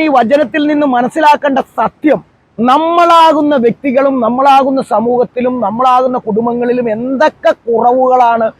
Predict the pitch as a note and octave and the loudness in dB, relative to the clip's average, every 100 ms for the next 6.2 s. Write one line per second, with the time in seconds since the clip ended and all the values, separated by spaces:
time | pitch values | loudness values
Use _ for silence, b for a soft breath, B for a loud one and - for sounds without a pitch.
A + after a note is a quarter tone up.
0 | b b - G#3 B3+ C4+ C#4 E3 A3+ A#3+ | b b -4 -2 0 0 0 0 -2 -2
1 | B3 F#3+ B3+ B3 G#3 A3+ C4 C4 - - | -4 -2 -2 0 -2 -4 -4 -4 -4 -4
2 | - G#3+ A3+ - B3 - B3 G#3+ G#3+ A3+ | -2 -2 -2 -4 -6 -4 -2 0 0 0
3 | A#3 G#3 B3 A#3 B3 F#3+ G3 - B3 A#3 | -2 0 0 0 -4 -4 -6 -4 -4 -2
4 | A#3 A3+ A#3+ G#3+ D4 G#3 A#3+ B3+ B3+ A#3+ | -2 -2 -6 -2 0 2 0 0 0 0
5 | A#3 A3+ G3 G#3+ A3+ A3+ A3+ A3+ A3 G#3 | -2 -4 -6 -6 -6 -4 -2 -2 -2 -2
6 | A3 A3 | -2 0